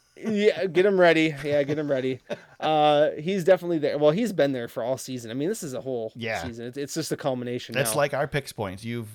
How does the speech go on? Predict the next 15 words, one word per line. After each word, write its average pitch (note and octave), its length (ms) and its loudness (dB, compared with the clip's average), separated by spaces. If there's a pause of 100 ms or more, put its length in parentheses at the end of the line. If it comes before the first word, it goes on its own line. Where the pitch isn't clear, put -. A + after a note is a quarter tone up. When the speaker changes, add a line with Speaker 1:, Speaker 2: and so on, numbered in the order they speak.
Speaker 2:
had A#2+ 220 -2
that C#3 180 0
all G#2+ 180 -6
season, G#2 380 -14
and G2+ 260 -16 (220)
Speaker 1:
Yep. C#3 260 2 (580)
Yep. D#3+ 240 -2 (140)
Um, C#3 500 2 (180)
and F3+ 120 -12
so G#3+ 220 6
we F#3 320 0
had A#3 260 -2
a, G#3 220 0
I - 40 2
mean, G3+ 280 0